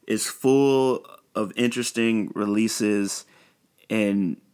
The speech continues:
information in general for in hip hop and R and B. We're gonna start off with how we've started it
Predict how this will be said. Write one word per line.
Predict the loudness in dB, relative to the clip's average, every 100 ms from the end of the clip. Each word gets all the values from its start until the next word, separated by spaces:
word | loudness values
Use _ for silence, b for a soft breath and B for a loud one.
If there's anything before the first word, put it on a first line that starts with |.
| _
information | 0 0 2 2 2 0 -2
in | -2
general | -4 -2 -2 -2 -4 -6 b b b b
for | -10 -6
in | -4
hip | -4 -2
hop | -2 -2
and | -2
R | -2 -2
and | -2
B. | -2 -2 -2 b b b b b _ _
We're | -2 0
gonna | 0
start | -2 0 2 2 2
off | 2 0
with | -2 0
how | 0
we've | 0 -2
started | -2 0 0 0 0
it | 0 -2